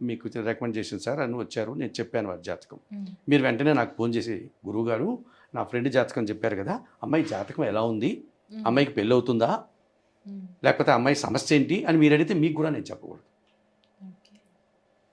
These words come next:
Speaker 1: మీరు నాకు రికమెండ్ చేసిండొచ్చు ఆ అమ్మాయిని.
Speaker 2: అవును, కానీ చెప్పకూడదు.
Speaker 1: నిజంగా ఆ అమ్మాయి జాతకం మీరు తెలుసుకున్నటువంటి అమ్మాయితో పాటు వచ్చి కూర్చొని మీరు వినొచ్చు కదా.
Speaker 2: మ్మ్.
Speaker 1: అమ్మాయికి అభ్యంతరం లేకపోతే మిమ్మల్ని కూడా కూర్చొని వినమంటుంది కదా.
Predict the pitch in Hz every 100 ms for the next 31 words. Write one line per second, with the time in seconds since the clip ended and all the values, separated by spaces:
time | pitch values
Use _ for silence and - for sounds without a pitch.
0 | _ 160 190 220 202 202 202 190 170 147
1 | 240 220 214 220 214 160 143 139 104 -
2 | 196 190 175 _ _ 233 240 240 214 -
3 | 160 _ 135 156 220 226 240 - 151 180
4 | 196 180 180 185 156 170 160 202 196 190
5 | 175 190 196 180 180 175 - 147 190 165
6 | 139 165 156 127 107 208 - _ - 214
7 | 196 175 - 139 165 185 160 170 185 190
8 | 180 180 175 170 180 196 170 165 180 165
9 | 175 175 170 127 101 165